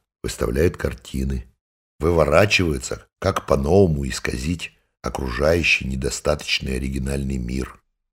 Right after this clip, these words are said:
Они сердятся на классиков, что те исчерпали сюжеты и темы. Они сердятся на свои правительства и своих реакционеров, не желающих понять и перенять передовой советский опыт.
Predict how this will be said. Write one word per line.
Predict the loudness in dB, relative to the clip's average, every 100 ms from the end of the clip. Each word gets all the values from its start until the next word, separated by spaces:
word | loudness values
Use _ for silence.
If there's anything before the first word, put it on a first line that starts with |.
| _ -8
Они | -6
сердятся | 0 2 2 -2 -6 -8
на |
классиков, | -8 -2 0 0 -4 -8 -12 -14 _ _
что | -14 -12 -8
те | -4
исчерпали | 0 0 -2 -2 -2 0
сюжеты | -4 -4 -2 -2 -4
и | -8
темы. | -4 -2 -2 -4 -8 _ _ _ _ _ 0
Они | 2
сердятся | 4 4 2 2 -6 -6
на |
свои | -4 0 0
правительства | 0 -4 -2 -2 -2 -6 -6 -6
и |
своих | -8 -4 -4 -4 -8 -20 _
реакционеров, | 0 0 0 -4 -2 -2 0 0 -2 -8 _ _ _ -10
не | -4
желающих | -2 0 0 -2 -6
понять | -6 -2 -2 -2 -6
и |
перенять | -6 -4 -2 -2 -2 -6 -20 _ -6
передовой | -4 -2 0 0
советский | 0 -4 -4 -6 -12 -6
опыт. | -4 -4 -8 -16